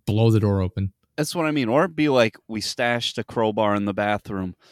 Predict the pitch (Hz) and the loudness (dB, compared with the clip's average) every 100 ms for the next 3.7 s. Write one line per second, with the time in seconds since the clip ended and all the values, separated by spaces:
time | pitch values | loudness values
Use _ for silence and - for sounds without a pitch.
0 | _ - - 92 110 110 107 104 95 107 | _ -18 -12 -2 0 2 2 0 -2 -2
1 | 101 95 104 110 117 110 107 104 101 104 | -2 -2 0 0 0 0 0 -2 -2 -4
2 | 95 - - 208 226 - 98 101 107 113 | -4 -8 -2 0 0 -6 -14 -6 -4 -2
3 | 196 240 208 202 175 139 | -4 -2 -6 -6 -4 -4